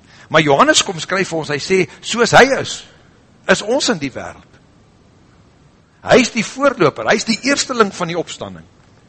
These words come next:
Maar as hy die eersteling van die opstanding is, dan kom sy, hy sê,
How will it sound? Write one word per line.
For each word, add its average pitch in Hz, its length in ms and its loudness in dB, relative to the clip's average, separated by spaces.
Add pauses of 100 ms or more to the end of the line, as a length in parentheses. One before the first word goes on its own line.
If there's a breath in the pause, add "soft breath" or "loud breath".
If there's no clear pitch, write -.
(960 soft breath)
Maar 214 160 2
as 180 80 -2
hy 233 80 4
die 247 220 -8
eersteling 247 380 -2
van 196 120 -4
die 202 80 -8
opstanding 180 480 -4
is, 165 80 -10
dan 165 160 -4
kom 180 160 -6
sy, - 160 -2
hy 175 240 0
sê, 180 320 -2